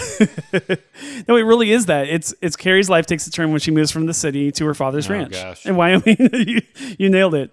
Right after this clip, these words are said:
Speaker 1: So, yeah, Flicka two, if you're interested in that. Uh, Wild Hearts Can't Be Broken. Isn't this a book?
Speaker 2: I have no idea, Phil.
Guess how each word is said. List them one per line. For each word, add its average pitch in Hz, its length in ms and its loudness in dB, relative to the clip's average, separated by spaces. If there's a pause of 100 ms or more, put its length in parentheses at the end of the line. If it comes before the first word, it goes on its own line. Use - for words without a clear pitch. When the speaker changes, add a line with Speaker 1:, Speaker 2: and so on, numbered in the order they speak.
(360)
Speaker 1:
So, 131 260 -4
yeah, 139 220 -2
Flicka 160 280 -6
two, 139 300 -4
if 147 100 -14
you're 135 100 -4
interested 127 340 -8
in 123 100 -4
that. 127 220 -8 (800)
Uh, 165 420 2
Wild 175 300 2
Hearts 208 260 0
Can't 165 240 -6
Be 170 120 -4
Broken. 139 600 -4 (260)
Isn't 285 160 0
this - 120 0
a 285 60 2
book? 208 400 2 (500)
Speaker 2:
I 143 140 -20
have 104 220 -20
no 98 240 -20
idea, 95 380 -14
Phil. 117 320 -10